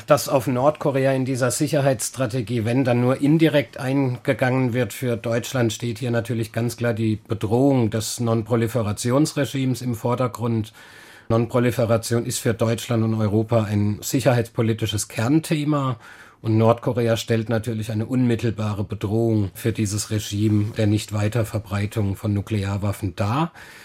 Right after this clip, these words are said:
Aber Deutschland agiert eben nicht alleine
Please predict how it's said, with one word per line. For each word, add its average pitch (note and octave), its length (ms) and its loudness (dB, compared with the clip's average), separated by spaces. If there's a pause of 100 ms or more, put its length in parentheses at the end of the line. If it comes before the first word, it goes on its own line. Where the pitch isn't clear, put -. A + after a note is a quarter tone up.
(380)
Aber C#3+ 720 2
Deutschland C3+ 500 -2
agiert C3+ 380 -2
eben B2 400 -2
nicht C3+ 320 -2
alleine A#2 640 4